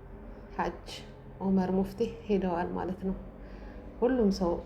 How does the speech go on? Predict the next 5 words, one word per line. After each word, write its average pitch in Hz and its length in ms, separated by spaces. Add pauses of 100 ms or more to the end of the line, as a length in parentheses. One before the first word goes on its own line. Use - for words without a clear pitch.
(340)
ዱዓ 196 240
ሲያደርግላቸው 170 800
ሰንብተዋል። 170 640
ክርስቲያኑ፣ 175 560 (120)
ሙስሊሙ፣ 180 440